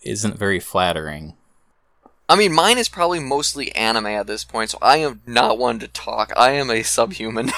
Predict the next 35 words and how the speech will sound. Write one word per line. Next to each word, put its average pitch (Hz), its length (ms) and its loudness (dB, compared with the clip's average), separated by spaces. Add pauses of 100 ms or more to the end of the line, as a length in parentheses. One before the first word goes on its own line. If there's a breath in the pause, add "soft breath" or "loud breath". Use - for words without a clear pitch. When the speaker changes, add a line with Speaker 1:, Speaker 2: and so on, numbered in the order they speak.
(160)
Speaker 2:
<laughs> - 260 -12
but - 260 4 (680)
I 123 100 2
don't 165 300 6
own 160 160 4
the 147 100 2
Divergent 123 580 4
movies, 107 380 -6
goddammit. 110 580 0 (920)
Speaker 1:
Do - 80 -14
you 117 120 -2
have 127 200 2
Ginger 113 380 0
Dead 117 280 2
Man? 123 360 0 (720)
Speaker 2:
No. 95 400 -8
Speaker 1:
Do 104 60 -4
you 107 100 2
have 110 240 6
The 101 120 0
Arcade? 101 640 -2 (600)
Speaker 2:
No. 104 420 -4
Those 165 140 -2
sound 403 220 2
like 370 140 -2
fun, 208 340 -2
crappy 170 400 0
movies, 139 380 -8
though. 107 260 -6
Speaker 1:
Do 107 60 0
you - 20 6
have 101 80 2
Speaker 2:
Like 131 80 -6
Speaker 1:
Castle 110 340 4
Freak? 127 360 -6